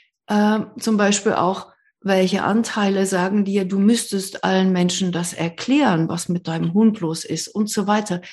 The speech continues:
Das sind alles Anteile in uns Menschen, äh, die Ideen haben. Das sind,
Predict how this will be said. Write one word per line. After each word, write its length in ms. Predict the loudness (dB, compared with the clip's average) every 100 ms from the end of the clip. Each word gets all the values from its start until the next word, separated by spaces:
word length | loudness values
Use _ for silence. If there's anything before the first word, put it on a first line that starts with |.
| -14 -8
Das 140 | -4
sind 240 | -2 -2
alles 560 | -2 2 2 0 -4 -10 _ _ _ _ _ -2
Anteile 840 | 0 0 -2 -4 -2 -4 -6 -10 -16 _ -2
in 180 | 0
uns 260 | 0 -2 0
Menschen, 680 | 2 4 2 0 0 0 -4 -12 -20 -20 -20 _
äh, 160 | -6 -4
die 560 | -2 2 2 0 -6 _ _ _ _ _ _ _ _ _ -20 -20 _
Ideen 600 | 0 2 4 4 4 2
haben. 340 | -4 -2 -2 -4
Das 180 | -4
sind, 300 | -4 -4 -6